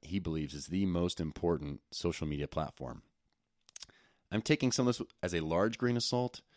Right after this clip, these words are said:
because they have a following, so their followers are eating this up. But if it's working for them, you should at least understand it and see what's going on there. They're challenging us to really start thinking that most likely people are gonna get their entertainment from there,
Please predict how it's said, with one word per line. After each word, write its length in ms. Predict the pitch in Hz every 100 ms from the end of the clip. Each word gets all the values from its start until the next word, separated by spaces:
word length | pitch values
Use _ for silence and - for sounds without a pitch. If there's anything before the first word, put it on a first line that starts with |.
| _ _ - -
because 260 | 104 92
they 80 | 110
have 100 | 113
a 40 |
following, 680 | 90 - 92 101 113 127 135 -
so 140 | -
their 100 | 95
followers 460 | - 101 101 104 95
are 120 | 87 -
eating 280 | 117 110
this 180 | 95 85
up. 240 | 92 110 - - _ _ _ _ _ _ _ _ _ _
But 100 | 117
if 80 | 120
it's 120 | 123
working 300 | 131 180 208
for 120 | 170
them, 240 | 113 131 117
you 80 | 131
should 140 | 147
at 60 | 120
least 200 | 113 -
understand 640 | 87 82 - 92 92 80
it 200 | - - _ _ _ _ _ _ _ -
and 120 | 90
see 120 | -
what's 160 | 104 -
going 160 | 90
on 220 | 85 85
there. 260 | 78 62 - _ _ _ _ _ _ _ _ _
They're 420 | 87 101 127 123 110
challenging 500 | - - 170 175 131
us 140 | 113 104
to 120 | -
really 220 | 98 127
start 280 | 120 107 82
thinking 340 | 117 110 92 87
that 140 | 82 - _ -
most 360 | 98 147 -
likely 400 | 127 127 117 95
people 260 | - 127 127
are 40 |
gonna 100 | 117
get 100 | 107
their 100 | 101
entertainment 640 | - 95 - 98 92 80
from 180 | - 82
there, 380 | 76 85 76 67